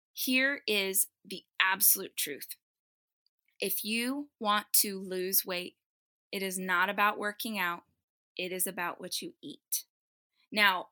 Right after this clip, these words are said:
I know probably people are getting annoyed because workouts are important, exercise is important, building muscle tone, having energy,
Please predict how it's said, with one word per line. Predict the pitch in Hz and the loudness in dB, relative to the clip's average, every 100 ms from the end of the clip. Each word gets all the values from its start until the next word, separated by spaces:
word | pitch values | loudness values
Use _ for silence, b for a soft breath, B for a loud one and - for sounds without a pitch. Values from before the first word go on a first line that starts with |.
| - | 0
I | 196 208 | 2 4
know | 220 214 | 4 2
probably | - 214 208 196 | 2 0 0 -2
people | 214 196 | -4 -4
are | 185 | -4
getting | 196 190 | -2 -4
annoyed | 185 185 180 165 | -4 -4 -4 -6
because | 180 - 196 - B B B - | -6 -2 0 0 B B B -16
workouts | 180 202 208 220 202 208 | -2 0 2 2 2 0
are | 190 | -4
important, | 190 - 202 185 - | -8 -6 -4 -4 -6
exercise | - - 208 - 190 185 | -2 0 0 2 0 -2
is | 185 | -4
important, | 180 - 190 165 185 190 | -4 -6 -6 -6 -8 -6
building | 196 202 190 | -4 -4 -4
muscle | 185 185 - 190 | 0 4 2 2
tone, | - 202 185 180 180 B B | -2 -2 -6 -8 -10 B B
having | - 220 220 220 - | 2 4 4 0 -4
energy, | 202 214 226 214 214 | -4 -2 -2 -2 -2